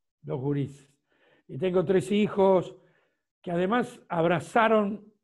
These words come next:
la comunicación. A Diego lo ven ustedes ahí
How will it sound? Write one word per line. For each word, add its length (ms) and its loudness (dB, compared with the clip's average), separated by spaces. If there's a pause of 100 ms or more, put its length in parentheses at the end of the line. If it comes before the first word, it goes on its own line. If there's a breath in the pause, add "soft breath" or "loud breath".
(140)
la 160 -4
comunicación. 840 -2 (640)
A 160 -8
Diego 300 4
lo 120 2
ven 120 -2
ustedes 500 -2
ahí 520 -2